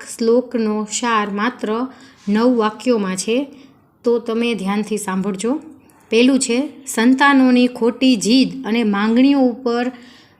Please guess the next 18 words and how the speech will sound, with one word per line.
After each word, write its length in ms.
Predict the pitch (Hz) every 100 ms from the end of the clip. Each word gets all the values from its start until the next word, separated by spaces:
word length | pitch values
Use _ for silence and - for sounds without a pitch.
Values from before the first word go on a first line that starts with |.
| _
જો 180 | - 214 254
તમારો 560 | 262 233 240 240 233 240
સમયસર 600 | 233 220 240 247 240 240
અંકુશ 440 | 220 226 226 233 -
નહીં 240 | 208 277 226
હોય 280 | 202 214 214 -
તો 120 | 214
જીવનમાં 680 | 208 202 226 262 262 254 254
છેલ્લે 360 | 214 226 240
તમે 300 | 240 220 226 226
નિસહાય 640 | 208 247 254 220 208 220
થઈ 220 | 220 220
જશો, 360 | 202 175 170 160 156 - _ -
જેમ 200 | 208 226
કે 200 | 247 254
કૌરવો. 520 | 247 220 214 185 175 170 - - - - - - - - -
બીજું 320 | 233 233 277
છે, 200 | -